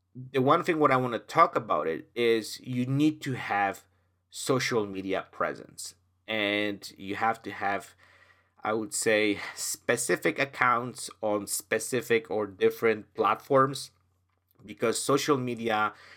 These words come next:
will be for you is some kind of like a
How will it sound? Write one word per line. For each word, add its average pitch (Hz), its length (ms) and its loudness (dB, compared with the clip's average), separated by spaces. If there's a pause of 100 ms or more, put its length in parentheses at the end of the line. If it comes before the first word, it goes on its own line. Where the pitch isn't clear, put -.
(500)
will 147 480 6
be 131 380 4
for 123 320 -2
you 117 540 2 (400)
is 104 280 -2
some 113 180 -2
kind 151 320 -4
of 131 160 -2
like 113 220 -4
a 101 260 0